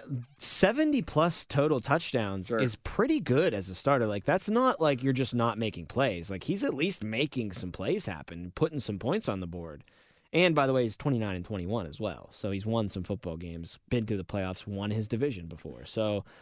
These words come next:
Speaker 1: uh, there's just a higher ceiling and kind of a, a better track record already than Mason to not have me plant him in March twenty-fourth, s-, Thursday night football game as the Steelers starting quarterback.
Speaker 2: Mm-hmm. No, I,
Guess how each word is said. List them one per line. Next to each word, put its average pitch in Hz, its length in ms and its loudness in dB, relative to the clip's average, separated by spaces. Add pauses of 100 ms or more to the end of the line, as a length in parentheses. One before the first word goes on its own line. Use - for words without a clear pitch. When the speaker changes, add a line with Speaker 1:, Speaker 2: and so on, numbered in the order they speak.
(540)
Speaker 1:
uh, 127 160 -2
there's 160 220 4
just 190 220 2
a 160 60 8
higher 147 320 6
ceiling 135 540 4
and 110 120 -2
kind 180 220 2
of 156 100 4
a, 120 280 2
a 117 60 0
better 123 260 2
track 165 340 2
record 101 260 -4
already 92 360 -6
than 92 160 -8
Mason 92 340 -8
to - 140 -10
not 101 460 -4
have 104 240 -6
me 92 420 -6 (320)
plant 107 280 -2
him 104 200 -2
in 95 380 -4 (240)
March 107 280 -2
twenty-fourth, 98 760 -4 (280)
s-, - 420 -2
Thursday 107 340 0
night 92 180 -6
football 98 320 -4
game 90 300 -6
as 95 220 -6
the 95 60 -8
Steelers 85 340 -4
starting 80 340 -6
quarterback. 62 560 -12 (140)
Speaker 2:
Mm-hmm. 110 240 -4 (300)
No, 139 180 4
I, 127 220 4